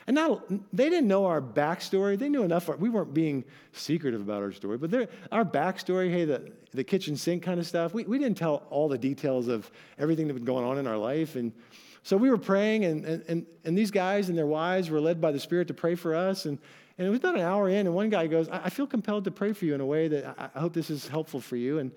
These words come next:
I want to pray that you'd forgive." I listened, and then he said, "I, I believe there's been some significant damages taking place in your life,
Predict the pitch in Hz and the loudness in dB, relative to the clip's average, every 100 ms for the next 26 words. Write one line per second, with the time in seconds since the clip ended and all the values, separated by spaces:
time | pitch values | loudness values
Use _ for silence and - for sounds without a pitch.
0 | - - _ - 180 214 214 220 202 208 | -16 -20 _ -4 -2 0 0 0 0 -2
1 | - 185 240 - - - _ _ _ _ | -4 -4 -4 -6 -10 -20 _ _ _ _
2 | _ _ _ _ _ _ _ _ _ _ | _ _ _ _ _ _ _ _ _ _
3 | _ _ _ _ _ _ _ - 170 156 | _ _ _ _ _ _ _ -6 0 0
4 | 160 185 196 139 135 127 - _ _ _ | 0 -2 0 0 -4 -6 -14 _ _ _
5 | _ _ - 151 - 165 - - - - | _ _ -8 -4 0 0 -2 -16 -16 -8
6 | - 185 202 185 170 160 143 165 160 160 | -2 0 2 2 2 0 0 -2 0 -2
7 | 143 160 147 170 175 156 156 170 139 120 | -2 -2 -2 -2 -2 -2 -2 -2 -4 -6
8 | - 110 139 123 139 135 139 127 131 135 | -4 -4 -4 -2 -2 -2 -4 -2 0 0
9 | 123 113 - | 0 -4 -10